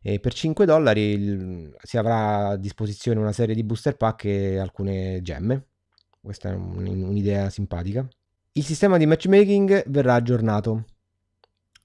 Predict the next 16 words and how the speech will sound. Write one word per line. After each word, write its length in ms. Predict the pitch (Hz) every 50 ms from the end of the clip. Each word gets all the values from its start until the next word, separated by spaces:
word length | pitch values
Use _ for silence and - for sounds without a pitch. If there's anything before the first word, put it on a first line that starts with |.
| _ _ -
Eh, 640 | 113 113 113 110 110 110 110 110 110 110 107 - -
non 240 | 104 127 135 151 156 160
è, 140 | 160 156
non 160 | 151 156 156 147
c'è 180 | - - 170
stato 380 | 165 - - 165 165 151 156 143
detto 460 | 143 160 156 - _ - 135 123 -
in, 260 | - 113 117 117 117 113
di 160 | 117 123 123
preciso, 720 | 123 127 117 - - 151 147 - 139 123 120 113 101 - -
eh, 720 | 107 110 107 104 101 98 98 101 101 98 98 98 95 98
le 180 | 107 110 110
modifiche 460 | 110 110 117 120 117 117 117 104 110
che 100 | 104 107
verranno 320 | 101 101 110 107 110 107 107
effettuate, 760 | 104 - - 107 - - 123 120 107 104 101 123 143 151